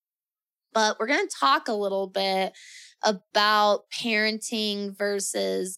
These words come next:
caregiving and how we can, how we all really do connect to this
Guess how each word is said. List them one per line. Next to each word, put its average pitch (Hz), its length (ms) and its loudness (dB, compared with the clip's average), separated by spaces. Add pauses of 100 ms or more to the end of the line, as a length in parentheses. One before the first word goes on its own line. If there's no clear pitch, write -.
(100)
caregiving 359 1040 0 (680)
and 208 960 0 (880)
how 220 840 2 (100)
we 220 240 -4
can, 208 760 -4 (300)
how 262 140 0
we 226 280 -2
all 220 360 2
really 208 340 -2
do 190 340 -6 (140)
connect 190 400 -10 (220)
to - 160 -8
this 180 200 -8